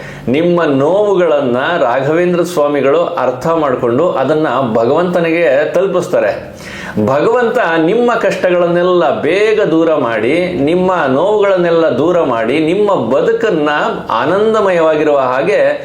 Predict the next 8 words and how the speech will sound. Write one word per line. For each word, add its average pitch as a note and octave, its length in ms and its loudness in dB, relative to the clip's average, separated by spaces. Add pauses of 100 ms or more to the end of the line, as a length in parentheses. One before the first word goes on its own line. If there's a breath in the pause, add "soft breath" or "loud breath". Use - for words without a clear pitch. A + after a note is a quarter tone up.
(300 loud breath)
ಭಗವಂತ F3+ 440 0
ಮಾಡ್ತಾನೆ. B2+ 560 -2 (180)
ಇದು E3+ 260 2 (800 loud breath)
ಮಂತ್ರಾಲಯದಲ್ಲಿರುವಂಥ E3 1300 0
ರಾಘವೇಂದ್ರ E3 880 0
ಸ್ವಾಮಿಗಳ D3 560 0 (320)
ಬೃಂದಾವನದ E3 840 0
ರಹಸ್ಯ. D3+ 580 0